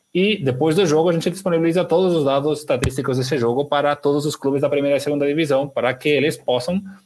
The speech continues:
de uma forma democrática, ter acesso a esses dados e poder trabalhar com sua própria equipe de técnica, né?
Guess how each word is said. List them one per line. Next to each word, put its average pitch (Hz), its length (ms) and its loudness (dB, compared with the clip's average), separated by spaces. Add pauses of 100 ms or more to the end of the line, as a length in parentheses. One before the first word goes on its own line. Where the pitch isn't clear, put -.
(180)
de 123 80 0
uma 123 100 2
forma 131 220 0
democrática, 127 560 2
ter 143 160 0
acesso 139 340 -2
a 135 40 0
esses 160 200 -2
dados 147 440 0
e 190 240 0 (480)
poder 185 180 2
trabalhar 185 320 4
com 190 100 0
sua 190 140 0
própria 190 240 0
equipe 196 300 -2
de 208 400 0
técnica, 151 360 0
né? 139 140 -4